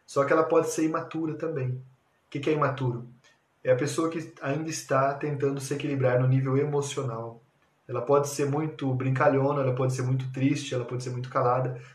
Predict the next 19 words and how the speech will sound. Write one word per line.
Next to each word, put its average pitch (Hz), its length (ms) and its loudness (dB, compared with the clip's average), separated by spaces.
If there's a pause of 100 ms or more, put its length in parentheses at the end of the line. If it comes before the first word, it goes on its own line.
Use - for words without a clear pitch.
(280)
Imaturidade 156 640 4
tem 151 140 -2
vários 151 540 2
meandros, 135 600 2
tem 120 120 -8
vários 139 280 2
aspectos. - 600 -6 (480)
Tem 131 160 -2
que 131 80 -6
identificar 143 540 0
isso. 135 360 0 (480)
Por 170 140 -2
que 185 160 2
que - 80 -6
você 139 100 -6
tem 131 140 -2
que 131 80 -2
identificar 123 580 -2
isso? - 260 -14